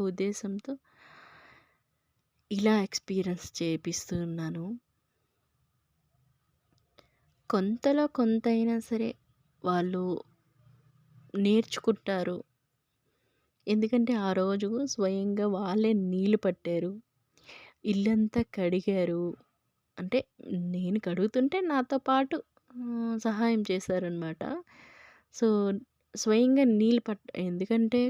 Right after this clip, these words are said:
కొలాయి విప్పితే నీళ్ళు వచ్చేదానికి, అలా న్-, పైప్‌తో నీళ్ళు పట్టుకునేదానికి ఎంత తేడా ఉంది కదండీ. ఒకప్పుడు మనకి, ఆహ్, నుయ్యి నుంచి, అంటే బావి నుంచి నీళ్ళు తోడుకునే వాళ్ళమి.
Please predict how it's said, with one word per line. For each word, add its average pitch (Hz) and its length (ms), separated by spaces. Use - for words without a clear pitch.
కొలాయి 226 340
విప్పితే 240 360
నీళ్ళు 220 260
వచ్చేదానికి, 202 720
అలా 220 220
న్-, 214 280
పైప్‌తో 220 480
నీళ్ళు 208 280
పట్టుకునేదానికి 190 1120
ఎంత 202 360
తేడా 180 360
ఉంది 180 240
కదండీ. 170 460
ఒకప్పుడు 220 540
మనకి, 240 420
ఆహ్, 190 400
నుయ్యి 226 340
నుంచి, 262 360
అంటే 196 260
బావి 180 360
నుంచి 220 320
నీళ్ళు 202 260
తోడుకునే 170 440
వాళ్ళమి. 160 420